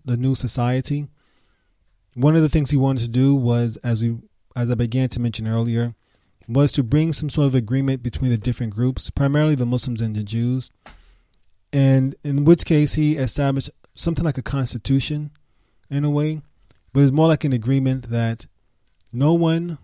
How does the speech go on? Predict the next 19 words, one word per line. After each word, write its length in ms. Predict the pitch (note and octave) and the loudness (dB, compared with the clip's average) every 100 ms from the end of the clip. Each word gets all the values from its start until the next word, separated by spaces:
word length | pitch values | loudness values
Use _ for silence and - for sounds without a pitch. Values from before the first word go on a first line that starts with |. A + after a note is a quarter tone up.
| A#2+ | -4
would 220 | C3+ C3+ | -2 0
be 100 | B2+ | 0
forced 540 | - C#3+ C#3 C3+ - | -2 0 0 0 -2
to 120 | C3+ | -2
accept 380 | B2 - B2+ A#2+ | -2 0 -4 -4
the 140 | B2 A#2+ | -2 -2
other 140 | A#2 | 0
person's 340 | - A#2+ A2+ | 0 -2 -2
religion. 520 | G#2+ A2 A#2 A#2+ B2+ C3 _ _ _ _ | -4 -2 -2 -4 -8 -14 _ _ _ _
So 140 | - C#3+ | -2 2
the 100 | B2+ | 4
Jews 260 | C3 D3 | 6 6
would 80 | C3+ | 6
not 160 | B2+ B2+ | 2 -2
be 80 | B2 | -4
forced 360 | - B2 A#2+ | -2 -2 -2
to 80 | B2 | -4
accept 280 | A2 - A2+ | -6 -8 -8
Islam, 540 | G#2+ A#2+ A#2+ B2 C#3 | -10 -6 -4 -4 -8